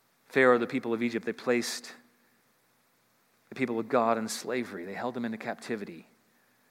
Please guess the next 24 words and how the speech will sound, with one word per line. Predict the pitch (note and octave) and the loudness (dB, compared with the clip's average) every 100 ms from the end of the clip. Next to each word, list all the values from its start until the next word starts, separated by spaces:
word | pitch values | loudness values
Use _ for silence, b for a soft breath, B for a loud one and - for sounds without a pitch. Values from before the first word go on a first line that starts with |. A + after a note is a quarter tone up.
| _ _ | _ _
Some | - C#3+ | -6 -2
were | C3+ B2 | 2 2
abused, | A2 B2 G2+ E2 | 2 0 -2 -6
some | - B2+ | -10 -8
were | B2+ | -8
tortured, | - C#3 B2+ B2+ | -8 -8 -8 -10
some | - E3+ | -10 -8
died. | E3 D#3 G#2+ - - _ _ _ _ _ _ _ _ _ _ _ _ _ _ _ - | -6 -6 -8 -16 -20 _ _ _ _ _ _ _ _ _ _ _ _ _ _ _ -6
Egypt | E3 C3+ B2 | -2 0 0
and | B2+ | -2
its | A#2+ C#3+ | -4 0
rulers, | D3 C3 A2+ | 2 2 2
they | C3+ | 2
were | C3 | 2
the | |
most | A#2+ C3+ D3 D3+ - | 0 2 2 2 -2
powerful | - - D#3 F3+ G#3+ G#3 G3 F#3+ | -6 0 2 6 6 4 2 2
nation | E3 D#3+ D#3+ F3+ - F#3 E3+ - | 0 0 2 4 2 0 0 0
at | C#3+ D3 - | 2 2 2
the | D3 | -2
time | - C#3+ C#3 C3+ | 0 2 2 2
in | B2+ | 0
the | |
world. | B2 C3+ C#3 A#2 | 0 2 6 4